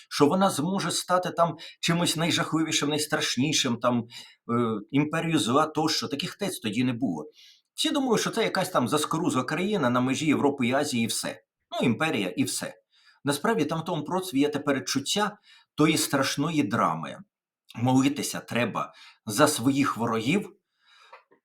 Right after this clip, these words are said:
і за найлютіших, найстрашніших сатрапів,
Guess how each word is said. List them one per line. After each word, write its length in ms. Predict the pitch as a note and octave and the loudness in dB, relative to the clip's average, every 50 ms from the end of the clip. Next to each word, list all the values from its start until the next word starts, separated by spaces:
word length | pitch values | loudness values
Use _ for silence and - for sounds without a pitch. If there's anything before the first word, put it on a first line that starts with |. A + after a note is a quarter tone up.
| _ _ | _ _
і 240 | F3+ - - - - - | -2 -2 0 2 2 2
за 320 | B2 - - C3 E3 E3+ | 2 2 2 4 4 4
найлютіших, 1000 | E3+ E3+ E3+ D#3+ D#3 D#3 D#3+ F3 - - - F#3+ F3 C3 - - F#2+ F2+ - - | 4 2 2 0 0 0 0 -2 -2 0 0 2 2 2 2 2 0 -2 -2 0
найстрашніших 920 | A#2 C3 B2 - - - C#3+ C#3+ D3 - - - D#3+ C#3+ - - A2 G2+ - | 2 2 2 0 0 0 0 2 2 2 0 0 0 0 0 0 0 -2 -4
сатрапів, 640 | - A#2+ G#2+ - C3+ D3 F3+ F#3+ F#3 - - B1+ | -4 -4 -2 0 0 0 0 0 -2 -6 -10 -12